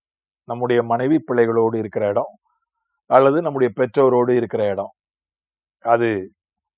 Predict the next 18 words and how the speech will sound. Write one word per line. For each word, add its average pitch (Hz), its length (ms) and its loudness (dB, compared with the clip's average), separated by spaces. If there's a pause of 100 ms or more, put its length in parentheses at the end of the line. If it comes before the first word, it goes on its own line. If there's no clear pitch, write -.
(140)
அது 165 340 4
நமக்கு 131 580 -4 (200)
ஒரு 120 180 -6
பெரிய 131 280 0
சந்தோஷத்தை, 127 640 0
சமாதானத்தை 117 680 -2
கொடுக்குது. 110 380 -6 (880)
அதுல 127 280 4
எந்த 120 180 0
சந்தேகமும் 117 500 -4
இல்ல. 90 220 -16 (1000)
ஆனா, 135 160 0
இங்க 147 340 2
சொல்லப்பட்டிருப்பது 156 760 2
அந்த 139 300 0
குடும்பத்தை 175 520 0
பற்றி 139 460 -2
சொல்லல. 110 240 0